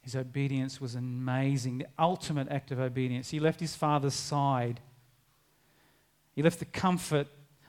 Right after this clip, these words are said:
the love of the relationship, everything to obey his father's call to live amongst us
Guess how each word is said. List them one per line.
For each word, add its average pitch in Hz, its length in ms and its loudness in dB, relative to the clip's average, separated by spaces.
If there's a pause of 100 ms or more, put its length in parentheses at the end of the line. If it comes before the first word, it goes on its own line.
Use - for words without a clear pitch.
the 160 100 2
love 175 300 6
of 160 140 4
the 160 80 6
relationship, 151 760 4
everything 165 760 0
to 143 140 0
obey 143 340 4
his 151 140 0
father's 139 400 0
call 139 300 0
to 147 120 -6
live 143 200 -2
amongst 139 420 -2
us - 480 -6